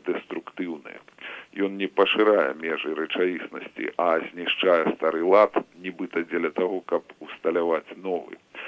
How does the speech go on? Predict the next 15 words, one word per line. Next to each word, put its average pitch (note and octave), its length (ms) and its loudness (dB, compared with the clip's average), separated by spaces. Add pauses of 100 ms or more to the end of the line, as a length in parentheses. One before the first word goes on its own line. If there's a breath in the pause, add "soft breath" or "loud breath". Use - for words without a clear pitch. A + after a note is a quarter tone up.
(220 loud breath)
Тут A2 260 -4 (120)
згадваюцца F2+ 840 2
сярэднявечныя F2 840 0
набегі E2+ 680 -4
гунаў G2 680 -2
або D#2+ 420 0
мангола-татараў. F2 1080 2 (540 loud breath)
Істотна, A2 560 2
што - 260 -2 (140)
заваёўнік F#2 680 4
таксама E2+ 540 -2
падрыхтаваны E2 720 0
практыкамі F2 800 2
ў E2 220 -6 (180)
ўнутранай F2 640 -6